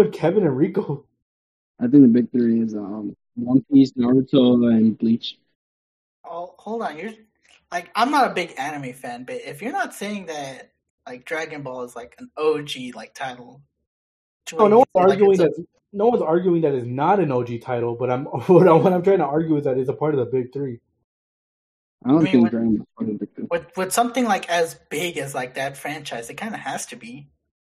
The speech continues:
Speaker 3: No?
Speaker 1: That's what I was
Speaker 2: Mm-hmm.
Speaker 1: saying.
Speaker 3: Well, he-,
Speaker 1: 'Cause, like,
Speaker 3: he-,
Speaker 1: here's
Speaker 3: he-
Speaker 1: the thing, it's like, here's the thing. It's like, yeah, Bleach is pretty big, but, like, did it get canceled? Yes. Fuck off.
Speaker 2: Oh, it's coming back.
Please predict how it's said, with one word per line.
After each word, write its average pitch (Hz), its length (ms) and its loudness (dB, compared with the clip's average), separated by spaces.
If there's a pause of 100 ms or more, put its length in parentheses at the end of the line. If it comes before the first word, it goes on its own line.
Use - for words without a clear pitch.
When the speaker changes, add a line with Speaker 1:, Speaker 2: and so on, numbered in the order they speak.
(100)
Speaker 3:
No? 135 260 -14 (880)
Speaker 1:
That's 170 140 -14
what 151 100 -6
I 165 120 -8
was 131 180 0
Speaker 2:
Mm-hmm. - 120 0
Speaker 1:
saying. 170 220 -6 (1200)
Speaker 3:
Well, 220 340 0
he-, 240 240 2
Speaker 1:
'Cause, 180 120 6
like, 185 120 8
Speaker 3:
he-, 220 80 4
Speaker 1:
here's 233 80 6
Speaker 3:
he- 226 60 6
Speaker 1:
the 247 60 0
thing, 220 140 4 (240)
it's 185 80 4
like, 196 140 10
here's 214 160 4
the 220 60 -2
thing. 196 340 2 (220)
It's 175 100 -4
like, 147 220 -2 (120)
yeah, 190 180 6
Bleach 175 420 2
is 190 100 2
pretty 151 260 4
big, 139 320 6
but, 131 140 4
like, 127 180 0 (200)
did 151 140 4
it 151 60 4
get 147 180 2
canceled? 165 420 2
Yes. 127 380 -4 (240)
Fuck 147 200 2
off. - 320 -2 (140)
Speaker 2:
Oh, - 140 -4
it's - 100 -16
coming 143 200 10
back. 165 180 4